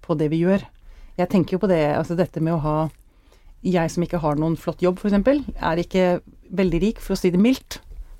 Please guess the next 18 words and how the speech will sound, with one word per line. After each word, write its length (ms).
Eh, 400
det 300
er 340
gjerne 280
det 360
som 160
skaper 460
verdien 560
på 180
mennesker 540
i 220
dagens 320
samfunn. 320
I 80
Vesten, 240
i 60
hvert 100
fall. 200